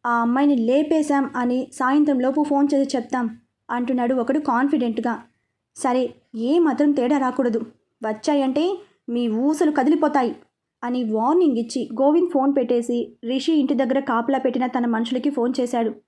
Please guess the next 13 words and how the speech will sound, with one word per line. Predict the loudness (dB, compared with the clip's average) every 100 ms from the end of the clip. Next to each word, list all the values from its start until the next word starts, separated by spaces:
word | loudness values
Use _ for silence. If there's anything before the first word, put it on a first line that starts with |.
| _ _ -10
"ఏరా, | -2 0 2 0 -4 -14 _ _ _
జాగ్రత్తగా | -2 0 2 2 2
గమనిస్తున్నారా? | 2 2 2 2 2 2 0 -6 -4
వాడు | 0 2
ఇంట్లోనే | 2 2 2 2
ఉన్నాడా?" | 4 4 4 4 2 -4 _ -6
అని | -2
అడుగుతున్నాడు | 0 0 0 0 0
గోవింద్. | 0 2 2 2 -2 -6 _ _ _ -2
"హా | 2 4
అయ్యా, | 4 4 2 0 -2
ఇంట్లోనే | 0 2 4 4
ఉన్నాడు. | 4 2 2